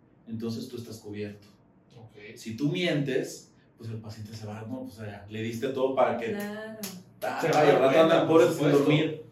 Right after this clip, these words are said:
Speaker 2: Sí, sí, se dan
Speaker 3: Claro.
Speaker 2: cuenta los pacientes de todo.
Speaker 1: Sí, o sea, lo primero es no mentir, o sea, es no mentir. Ya, por ejemplo, así en específico, cuando a mí me dicen, "Doctor, pero tiene que desgastar los dientes",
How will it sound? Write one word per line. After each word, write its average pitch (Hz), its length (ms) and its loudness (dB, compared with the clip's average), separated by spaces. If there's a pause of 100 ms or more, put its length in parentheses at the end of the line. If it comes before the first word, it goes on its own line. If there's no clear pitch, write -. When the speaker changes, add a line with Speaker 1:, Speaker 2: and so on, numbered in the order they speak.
(240)
Speaker 2:
Sí, 135 360 -8
sí, - 100 -18
se - 140 -12
dan 120 140 -4
Speaker 3:
Claro. 190 140 -4
Speaker 2:
cuenta 170 200 -2
los - 120 -6
pacientes 120 440 -12
de 117 80 -8
todo. - 380 -12
Speaker 1:
Sí, 165 220 -4
o 175 60 4
sea, 175 120 0
lo 175 100 2
primero 190 280 -2
es - 60 0
no 226 80 -2
mentir, 214 440 -4
o 208 60 -6
sea, 240 180 -8
es 196 100 -6
no 170 120 -4
mentir. 131 400 -6
Ya, - 300 0
por 131 120 -4
ejemplo, 143 360 -4 (1160)
así 123 240 -8
en 135 80 -2
específico, - 520 -8
cuando 117 240 0
a 117 40 0
mí 127 60 0
me 143 120 0
dicen, 131 240 -4
"Doctor, 170 440 -2
pero 131 200 -2
tiene 175 220 -6
que 185 100 -6
desgastar 151 380 -10
los 151 140 -8
dientes", 147 460 -10